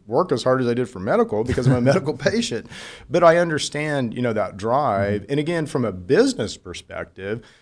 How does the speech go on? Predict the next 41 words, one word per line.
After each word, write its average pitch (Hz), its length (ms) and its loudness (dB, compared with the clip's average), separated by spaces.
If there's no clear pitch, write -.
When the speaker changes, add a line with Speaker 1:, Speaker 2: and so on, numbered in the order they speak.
Speaker 1:
it's, 143 220 -2
gosh, 113 420 2
that's 120 220 -2
what 120 100 -2
you 101 160 -6
want, 98 460 -2
right? 101 240 0
I - 20 2
mean, 113 160 -4
you 113 100 -4
want 120 220 0
to 113 80 0
sort 113 180 -4
of 104 60 -6
get 110 100 -6
your 98 120 -10
stake 151 320 -2
in 139 80 -4
the 123 80 -2
ground 120 420 -2
and 92 80 -8
establish 180 500 -2
yourself. 104 680 -4
And 104 240 -6
then, 104 420 -6
you 120 80 -6
know, 101 140 -4
when 117 680 0
or 101 200 -2
if, 127 480 0
you 113 40 -4
know, 107 140 -4
Oklahoma 101 420 -6
did 151 300 -2
go 101 200 0
adult 92 340 -6
use, 98 420 -8
I 104 80 -8
mean, 101 240 -8
it's, 101 240 -10
that's, - 600 -4